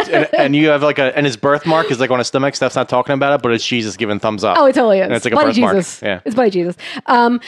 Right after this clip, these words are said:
Speaker 2: and then they're also, they kind of throw in that there are, um, so there's ghosts, right? Bonnie's a ghost. His parents have also come back as ghosts, and they end up helping him out a little bit at one point.
Speaker 1: That's not fair.
Speaker 2: It's not fair.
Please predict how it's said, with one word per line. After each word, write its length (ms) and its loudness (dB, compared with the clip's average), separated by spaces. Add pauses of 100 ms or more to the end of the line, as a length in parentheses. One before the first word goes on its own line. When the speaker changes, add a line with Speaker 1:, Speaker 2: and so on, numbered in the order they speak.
(120)
Speaker 2:
and 100 2
then 120 2
they're 100 2
also, 320 2
they 120 2
kind 220 0
of 80 -2
throw 300 2
in 140 2
that 180 0
there 140 2
are, 240 4
um, 360 -2
so 80 0
there's 200 -2
ghosts, 260 -2
right? 140 -2
Bonnie's 340 0
a 60 0
ghost. 420 0 (140)
His 180 0
parents 420 0
have 120 0
also 200 0
come 160 -4
back 200 -2
as 100 -8
ghosts, 300 -2
and 100 0
they 100 2
end 120 0
up 100 -2
helping 300 -2
him 100 -4
out 160 0
a 40 -2
little 200 0
bit 140 0
at 80 2
one 140 2
point. 320 -2 (120)
Speaker 1:
That's 140 -6
not 120 2
fair. 380 0
Speaker 2:
It's 140 -2
not 120 0
fair. 160 -8